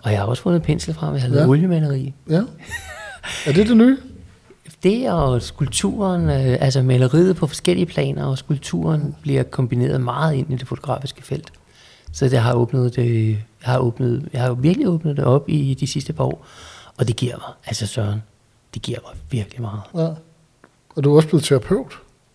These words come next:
Speaker 1: Det er jeg også. Jeg
Speaker 2: Det er ikke
Speaker 1: er
Speaker 2: kedeligt med dig, altså.
Speaker 1: psykoterapeut og parterapeut
Speaker 2: Ja.
Speaker 1: med egen klinik i, øh, Knabrostræde.
Speaker 2: Nå.
Speaker 1: Og har det,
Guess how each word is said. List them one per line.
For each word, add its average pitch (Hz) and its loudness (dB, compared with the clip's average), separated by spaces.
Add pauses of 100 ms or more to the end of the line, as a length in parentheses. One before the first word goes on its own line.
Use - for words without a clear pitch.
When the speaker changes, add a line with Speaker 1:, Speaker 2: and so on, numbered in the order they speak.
(180)
Speaker 1:
Det 170 6
er 185 6
jeg 180 4
også. 185 -2
Jeg 156 0
Speaker 2:
Det 151 4
er - 0
ikke 143 4
Speaker 1:
er 131 2
Speaker 2:
kedeligt 214 4
med 147 0
dig, 156 8
altså. 170 6
Speaker 1:
psykoterapeut 160 2
og 147 0
parterapeut 165 -2
Speaker 2:
Ja. 180 2
Speaker 1:
med 151 0 (400)
egen 147 0
klinik 143 -2
i, 147 0
øh, 131 -2
Knabrostræde. 151 -4 (120)
Speaker 2:
Nå. 190 2 (280)
Speaker 1:
Og 143 -4
har 131 0
det, 120 -2